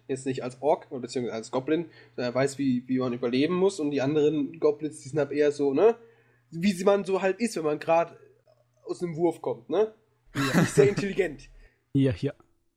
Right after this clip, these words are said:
Speaker 1: Und er ist halt einfach mal hier der Badass und macht auch, auch alles und, äh, zieht halt seine Leute, seine Jungs quasi mit.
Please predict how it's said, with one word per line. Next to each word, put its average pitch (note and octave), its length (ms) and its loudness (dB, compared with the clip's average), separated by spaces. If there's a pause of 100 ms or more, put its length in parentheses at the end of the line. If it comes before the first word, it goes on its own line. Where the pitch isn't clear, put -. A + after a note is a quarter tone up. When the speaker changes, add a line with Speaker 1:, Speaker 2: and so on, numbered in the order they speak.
(800)
Speaker 1:
Und D3 120 -8
er C#3+ 160 -2
ist C#3+ 80 -8
halt C#3+ 100 -4
einfach C3+ 240 -4
mal C3+ 220 -2
hier C3+ 200 -2
der C3 100 -2
Badass C3 400 -8
und B2 120 -8
macht A#2 200 -8
auch, C3 100 -4
auch A#2+ 160 -2
alles C#3 260 0
und, B2+ 220 -6
äh, C3 280 0
zieht C3+ 220 -8
halt C#3 160 0
seine C3 260 2
Leute, C3+ 380 0
seine B2+ 240 0
Jungs B2 380 -4
quasi B2 320 -2
mit. C3 340 -2